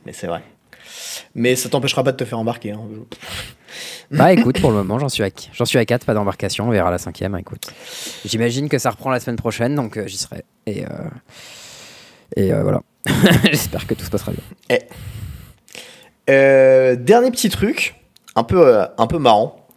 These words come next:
Speaker 1: un peu un truc de, de fragile qui m'a fait rire. Mais j'ai remarqué que ces derniers temps, j'avais un peu de mal à riffle shuffle des fois les decks et que ça me tendait un peu au niveau du pouce et du poignet gauche. Et,
Speaker 2: Mm.
Speaker 1: euh, là, je suis allé voir un ostéo lundi.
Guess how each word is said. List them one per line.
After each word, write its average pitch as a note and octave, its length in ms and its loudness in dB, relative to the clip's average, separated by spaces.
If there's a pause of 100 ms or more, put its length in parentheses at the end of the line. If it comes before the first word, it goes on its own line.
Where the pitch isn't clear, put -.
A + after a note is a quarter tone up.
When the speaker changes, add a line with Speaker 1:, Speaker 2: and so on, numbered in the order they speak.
Speaker 1:
un A2+ 80 -8
peu C#3 140 -6
un A#2+ 100 0
truc B2+ 200 -8
de, G2+ 240 -4
de G#2 120 -6
fragile A2 400 -4
qui G2 120 -10
m'a F#2 80 -6
fait F2+ 140 -6
rire. F2 100 -6 (160)
Mais G#2 80 -2
j'ai A#2 80 0
remarqué A#2 340 0
que A2+ 460 0 (140)
ces - 160 -6
derniers C3+ 280 2
temps, E3 300 -2 (300)
j'avais A2 180 2
un B2 60 2
peu D#3+ 100 0
de E3 60 0
mal G3 120 4
à C3 60 8
riffle B2 260 0
shuffle D3+ 340 0
des B2+ 100 -2
fois A#2 120 -2
les G#2 120 0
decks D3+ 220 0
et B2+ 40 -10
que - 60 -12
ça B2 120 -2
me A#2 100 -2
tendait C#3+ 280 0
un C#3 120 2
peu D#3+ 140 -4
au D3+ 60 0
niveau A2+ 240 -4
du A2 120 -10
pouce - 380 -12 (160)
et G2+ 100 -6
du A2 100 -10
poignet B2+ 320 -2
gauche. G#2 320 -8 (1040)
Et, C#3 160 4
Speaker 2:
Mm. C#3 160 2
Speaker 1:
euh, G2 560 0
là, C3 80 -2
je - 80 -2
suis - 80 -4
allé G2+ 100 0
voir C3 160 0
un G#2+ 100 -2
ostéo B2 320 -2
lundi. G#2 340 -4